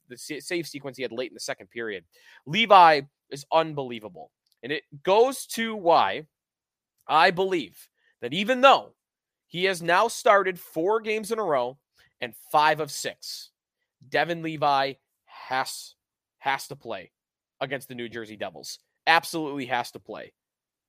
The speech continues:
And I also would want to predict that he does play against the New Jersey Devils. Now, first, why he has to play. You might not think you know what Levi's gonna look like on this short of rest.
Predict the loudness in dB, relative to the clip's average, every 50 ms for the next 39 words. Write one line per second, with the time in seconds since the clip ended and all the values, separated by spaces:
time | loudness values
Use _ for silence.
0 | _ _ _ 2 4 8 8 8 8 8 6 6 6 8 8 8 6 4 0 _
1 | _ _ _ _ _ _ _ -6 -4 -2 0 2 2 2 0 0 -2 -2 0 0
2 | 0 0 -2 -4 -4 -4 -8 0 4 4 6 6 4 0 -6 -12 -12 -12 -12 -14
3 | _ _ _ _ _ _ _ _ -6 -4 -2 -4 -4 -4 -6 -8 -8 -8 -8 -8
4 | -8 -8 -8 -10 -10 -10 -10 -10 -10 -10 -4 0 2 2 2 4 4 4 4 4
5 | 4 6 8 8 8 8 6 0 -4 -2 -2 -2 -4 -6 -12 -18 -18 _ -20 -20
6 | -20 -20 _ _ _ _ _ _ _ _ _ _ _ _ _ _ _ _ _ _
7 | _ _ _ _ _ -4 -2 0 0 4 6 8 8 8 6 2 -6 -6 0 4
8 | 6 6 6 6 2 -2 -2 -2 -2 -2 -2 -2 -2 -2 -2 0 2 2 2 4
9 | 2 0 -2 -8 -12 -18 _ _ _ _ _ _ -6 2 4 4 4 4 0 -2
10 | -4 -2 0 2 2 2 2 0 -2 -6 -6 -6 -6 -4 -4 -4 -6 -6 -6 -4
11 | -4 -4 -4 -6 -6 -6 -4 -4 -4 -6 -8 -12 -16 -20 _ _ _ _ _ -10
12 | -6 -6 -4 -4 -6 -8 -8 -6 -6 -6 -8 -12 -16 -18 -16 -14 -14 -14 -14 -16